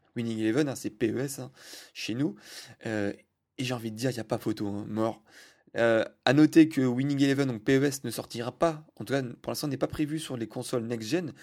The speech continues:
donc, euh, P S quatre et Xbox One, et donc seulement sur P S trois, donc c'est un, un choix un peu particulier, un peu bizarre, mais en tout cas donc là j'ai testé, euh, donc P E S, donc Winning Eleven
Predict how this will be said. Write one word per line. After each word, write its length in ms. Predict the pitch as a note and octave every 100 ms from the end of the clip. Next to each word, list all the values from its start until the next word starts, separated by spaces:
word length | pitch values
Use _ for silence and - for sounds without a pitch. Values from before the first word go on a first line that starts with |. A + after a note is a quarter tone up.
| - - -
donc, 200 | G#2 G2+
euh, 140 | G#2+ F#2
P 180 | -
S 140 | A2 -
quatre 220 | A#2 -
et 100 | G#2
Xbox 320 | G2 A2 G2+ C#3
One, 160 | D#3 - - - -
et 80 | A2
donc 140 | A#2
seulement 340 | - C#3+ F3
sur 320 | G3+ - F3+ F#3
P 140 | D3+
S 120 | C#3+
trois, 240 | - B2+ B2+
donc 140 | A2+
c'est 180 | - G#2
un, 140 | G#2 A2 G#2+
un 80 | G#2+
choix 220 | - C#3+
un 40 |
peu 120 | C3+
particulier, 640 | C3+ B2 - - A2+ E3+ A#3 _ -
un 100 | G2+
peu 140 | -
bizarre, 440 | A#2 A2+ A#2 G3+ - - - - - -
mais 180 | B2 D3
en 80 | C#3
tout 80 | C#3
cas 100 | C#3+
donc 160 | C3
là 100 | C#3+
j'ai 140 | C3 A#2
testé, 500 | C3 - - C#3+ -
euh, 460 | A2+ G2+ G2+ G#2 A2 - - - - - - -
donc 260 | G#2 G#2
P 140 | - C3
E 60 |
S, 100 | B2+
donc 140 | - A2
Winning 220 | A#2+ B2+
Eleven 440 | B2 A#2+ B2 A2+